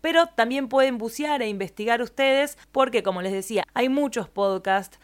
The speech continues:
de muchas temáticas, hay muchos que son bien específicos, que le hablan a personas interesadas en algún tema muy particular y que incluso ya lo manejan. Así que es cuestión de investigar y ver qué podcast a ustedes les puede interesar.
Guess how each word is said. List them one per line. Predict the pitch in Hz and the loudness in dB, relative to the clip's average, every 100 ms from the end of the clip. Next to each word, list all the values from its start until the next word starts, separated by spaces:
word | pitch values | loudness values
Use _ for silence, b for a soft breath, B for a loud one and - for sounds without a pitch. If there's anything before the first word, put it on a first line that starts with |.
| b b | b b
de | 214 | -2
muchas | 294 226 220 - | 0 -2 -6 -6
temáticas, | 180 208 196 185 190 220 | -4 -2 -4 -4 -4 -4
hay | 233 | -6
muchos | 269 262 | -4 -6
que | - | -6
son | 226 240 226 | -8 -8 -4
bien | 269 294 | -2 -2
específicos, | 240 - 185 277 269 220 180 175 | -4 -8 -8 -6 -6 -6 -8 -8
que | 170 | -6
le | 165 | 0
hablan | 202 214 214 214 B B B | 0 0 -2 -6 B B B
a | 185 208 226 - | 0 0 0 -4
personas | 160 165 226 233 214 | -10 -6 -6 -4 -6
interesadas | 175 160 170 226 226 208 | -6 -6 -4 -2 -2 -4
en | 180 | -6
algún | 175 196 226 226 | -6 -4 -4 -4
tema | 240 220 - | -2 -4 -4
muy | 214 254 311 240 | -4 -2 -2 0
particular | 202 180 165 175 254 320 | -2 -2 -8 -4 -2 -2
y | - | -4
que | |
incluso | 156 156 202 196 | -6 -6 -6 -4
ya | 196 190 180 B B | 0 0 -2 B B
lo | 170 170 | -8 -6
manejan. | 170 240 254 - 247 254 b b b b - | -4 -4 -4 0 0 0 b b b b -6
Así | 226 277 | -6 -4
que | 262 | -6
es | |
cuestión | 247 226 269 247 | -6 -6 -6 -4
de | |
investigar | 247 233 202 269 269 269 262 b _ - | -4 -4 -4 -2 2 2 2 b _ -6
y | 233 | 0
ver | 262 262 | 2 2
qué | - 262 | -2 2
podcast | 240 233 226 214 190 | 4 4 2 0 0
a | 185 | -2
ustedes | - 202 196 202 - | 0 -2 0 -2 -4
les | 175 - | -6 -2
puede | 180 175 | -2 0
interesar. | 165 151 143 143 123 - | -2 -4 -6 -6 -8 -10